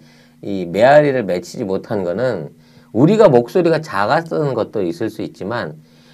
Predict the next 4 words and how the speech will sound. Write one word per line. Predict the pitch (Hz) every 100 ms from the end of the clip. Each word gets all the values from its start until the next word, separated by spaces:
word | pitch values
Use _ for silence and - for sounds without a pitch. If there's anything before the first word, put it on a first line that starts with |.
| _
그런 | - 165 220 240
목소리들 | 190 143 - 175 160 151 143
전해주려고 | - 110 135 139 127 123 120 117 110 107 107
하는 | 107 117 131 160 185